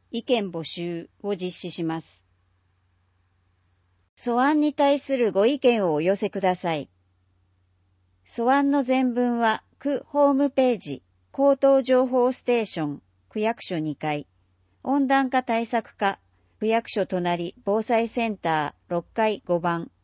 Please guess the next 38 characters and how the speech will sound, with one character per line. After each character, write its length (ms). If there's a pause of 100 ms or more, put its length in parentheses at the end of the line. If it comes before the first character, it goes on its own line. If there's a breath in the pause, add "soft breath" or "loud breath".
(560)
エ 140
コ 140
ッ 40
ク 220
ル 100
口 280
頭、 420 (340)
潮 380
見 260
一 280
の 120
二 160
十 240
九 300
の 120
七 380 (420)
で 200
閲 220
覧 200
で 140
き 140
ま 160
す。 220 (1120)
寄 120
せ 160
ら 120
れ 140
た 120
ご 140
意 160
見 240
や 160
区 160
の 140
考 300
え 180
方 280
は、 220